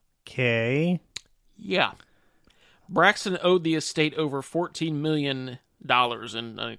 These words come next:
Speaker 2: twenty twenty-two dollars.
Speaker 1: Jiminy. Jiminy.
Speaker 2: Yeah. And the fact that, like, he was able to just get these interest-free loans from his guardian, who was this guy in charge.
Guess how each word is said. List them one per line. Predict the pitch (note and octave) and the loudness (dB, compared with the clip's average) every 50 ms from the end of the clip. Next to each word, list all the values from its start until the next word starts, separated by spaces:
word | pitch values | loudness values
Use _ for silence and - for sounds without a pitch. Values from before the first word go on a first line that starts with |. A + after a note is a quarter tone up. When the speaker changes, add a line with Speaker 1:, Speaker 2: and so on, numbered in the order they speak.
| - - | -16 -14
Speaker 2:
twenty | - - C#3+ C#3+ C#3 C3 | -8 -4 -2 -2 -2 -2
twenty-two | - - C3+ A#2+ A#2+ A#2 - - B2 A#2+ A2+ | -4 -6 -6 -6 -6 -6 -8 -10 -12 -10 -8
dollars. | G2+ D#2+ D2 G#1 - F2 F2 E2+ - - - C3 A2+ | -8 -8 -8 -8 -12 -14 -16 -14 -14 -12 -10 -10 -6
Speaker 1:
Jiminy. | A2+ A#2 B2 B2+ B2 G#2+ F#2+ F#2 F#2+ F#2+ - _ _ _ _ _ - | -4 -2 -2 -2 -2 -4 -6 -8 -12 -16 -18 _ _ _ _ _ -14
Jiminy. | - - B2 A#2 G#2 F#2 E2+ - | -8 -6 -6 -6 -6 -8 -12 -14
Speaker 2:
Yeah. | - C#3 D3+ D#3+ D3+ C3+ A#2+ G#2+ F#2+ G2+ - - _ _ _ _ _ _ _ _ _ _ _ _ _ - | -10 -4 0 2 4 4 4 2 0 -4 -10 -14 _ _ _ _ _ _ _ _ _ _ _ _ _ -4
And | D3 D3+ C#3 | -4 -2 0
the | D3 | 0
fact | - - E3+ F3 E3+ - | 2 4 4 4 4 4
that, | F3 D3 | 0 2
like, | D3+ D3 C#3 - | 2 2 0 0
he | - - D#3 D3 | 0 0 2 2
was | D3 C3 C3 | 2 2 2
able | - D3 D3+ D3+ C#3 | 2 2 2 2 0
to | C#3+ | -4
just | C3 - | -2 0
get | - D3 - | 0 0 0
these | - C3+ B2+ - | 0 -4 -4 -4
interest-free | - C#3 C#3 - C#3+ C3 - - D3 C#3 C3+ | -4 -6 -4 -6 -8 -8 -6 -6 -6 -4 -4
loans | B2+ A#2+ B2 B2+ B2 B2 A2+ A2 A#2 A2+ - | -2 -2 0 0 0 -2 -4 -6 -10 -10 -6
from | - B2 A#2 A2 G#2+ A2 A2 - _ _ _ _ _ _ _ _ _ _ | -2 0 0 0 0 -4 -8 -14 _ _ _ _ _ _ _ _ _ _
his | - C3+ C3 A#2+ A2+ | -6 -4 -4 -4 -4
guardian, | - C#3 C3 B2 B2 A#2+ A2+ G#2+ G#2 G2+ A2 A2+ | -2 -2 0 0 0 0 -2 -2 -2 -4 -4 -8
who | A#2+ B2 A#2+ | -8 -8 -8
was | A2+ A2 A2 G#2 - - - | -8 -10 -10 -10 -10 -10 -8
this | C#3 C#3 A#2+ | -8 -8 -4
guy | - C#3 C3 C3 | -2 0 2 2
in | B2+ G#2+ G#2 | 2 0 -2
charge. | - - A#2+ A#2 G#2+ F2+ F#2+ G#2 G#2+ - - - | -6 -4 -2 -2 -2 -4 -6 -8 -10 -14 -14 -16